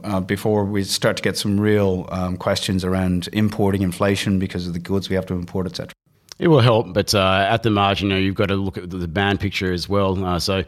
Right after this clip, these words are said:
Speaker 2: tradable inflation is around about forty percent of the C P I basket.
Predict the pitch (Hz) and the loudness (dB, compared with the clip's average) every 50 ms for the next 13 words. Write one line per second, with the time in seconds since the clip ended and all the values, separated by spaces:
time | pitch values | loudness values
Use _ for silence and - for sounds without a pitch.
0 | - - - - - - _ - - 143 135 127 120 113 113 104 - 113 104 104 | -6 -12 -20 -20 -20 -20 _ 2 4 6 6 6 6 6 4 4 4 2 2 2
1 | - 113 104 101 95 92 95 90 104 107 113 110 104 101 101 95 80 - - 110 | 4 2 2 2 2 0 -2 -4 -2 2 2 4 4 4 2 2 0 0 -2 0
2 | 104 98 92 82 90 - 107 98 95 90 92 - - 104 98 90 98 98 95 95 | 0 0 0 -2 -4 -2 -2 0 0 0 0 0 0 0 0 2 2 2 2 2
3 | 92 - 101 98 98 95 - - 113 104 - - | 2 2 4 4 4 4 2 0 -2 -2 -4 -6